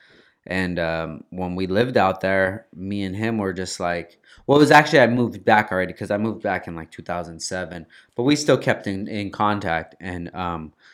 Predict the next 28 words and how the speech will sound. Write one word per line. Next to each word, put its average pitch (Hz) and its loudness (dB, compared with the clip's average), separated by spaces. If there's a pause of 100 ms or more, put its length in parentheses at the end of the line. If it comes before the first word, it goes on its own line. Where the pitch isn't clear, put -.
(500)
he 143 0
was, 123 4
uh, 101 4 (360)
we 147 4
were 156 6
just 123 -2
talking 127 2
like, 107 0
"Dude, 147 2
we 135 0
should 127 -8
just 101 -8
go 104 -8
to 92 -10
New 92 -8
York." 107 -2
So - -2
we 110 0
ended 110 2
up 92 -2
booking 107 -4
the 92 -6
whole 98 -4
trip. - 4
And 107 0
that 139 10
was, 135 6
like, 110 4